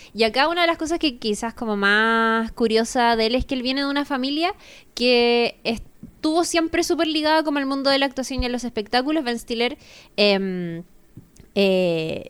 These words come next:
nació como entre cámaras, podríamos decir.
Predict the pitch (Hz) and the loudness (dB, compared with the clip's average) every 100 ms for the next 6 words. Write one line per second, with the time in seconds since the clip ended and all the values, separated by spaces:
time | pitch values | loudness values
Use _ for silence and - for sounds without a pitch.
0 | - 208 190 190 226 240 254 254 254 247 | -4 0 0 0 2 4 2 0 0 2
1 | 240 240 233 226 226 226 220 - 220 220 | 2 0 0 0 0 -2 -4 -2 2 2
2 | 214 - 180 226 277 - 254 269 277 277 | 2 0 0 -2 -4 0 2 2 0 -2
3 | 277 285 | -2 -2